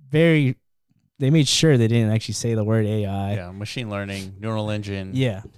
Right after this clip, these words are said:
Speaker 1: So I think their marketing department is very aware <laughs> of, like, what it is that people are afraid of
Speaker 2: Yeah.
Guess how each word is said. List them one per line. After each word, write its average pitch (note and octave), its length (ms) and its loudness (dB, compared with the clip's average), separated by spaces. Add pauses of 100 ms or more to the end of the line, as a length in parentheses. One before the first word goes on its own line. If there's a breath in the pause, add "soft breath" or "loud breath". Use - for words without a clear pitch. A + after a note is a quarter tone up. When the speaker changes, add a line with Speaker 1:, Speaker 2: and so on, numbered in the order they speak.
(100)
Speaker 1:
So - 160 -4
I C#3 60 4
think F#3 140 4
their E3 140 4
marketing C3 380 2
department A#2 440 -6
is G#2+ 80 -8
very A#2+ 300 -2
aware B2 500 2
<laughs> - 40 -20
of, A#2+ 140 -4
like, A2 160 -4
what A#2 220 -10
it C#3 120 -8
is C3+ 320 -4
that A#2 140 -6
people C3 340 -4
are G#2+ 180 -4
afraid C#3+ 320 0
of F3+ 340 2
Speaker 2:
Yeah. F2 260 -10